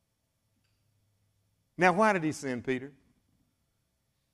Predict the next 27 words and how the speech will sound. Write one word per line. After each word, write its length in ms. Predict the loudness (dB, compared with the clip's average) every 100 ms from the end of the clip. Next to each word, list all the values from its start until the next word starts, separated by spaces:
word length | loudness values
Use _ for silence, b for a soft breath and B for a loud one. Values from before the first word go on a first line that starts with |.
| _ _ _ 0
Because 300 | 6 8 8
Peter 320 | 6 4 4 4
was 180 | 4
one 240 | 6 6 10
of 220 | 10 10
'em. 140 | 6
Now, 160 | 6 6
he's 180 | 6 2
not 240 | 0 0
from 180 | -2 2
Asia 260 | 2 2 0
Minor, 360 | -2 -2 -2
but 160 | -4 -4
he 100 | -2
was 140 | -2
raised 320 | -2 -2 -2
on 140 | -6 -8
the 40 |
Sea 200 | -8 -6
of 100 | -4
Galilee, 340 | 0 0 0 -4
and 100 | -4
he 120 | -4
was 160 | -4
an 100 | -4
old 240 | 0 0 0
fisherman 560 | -4 -4 -6 -6 -8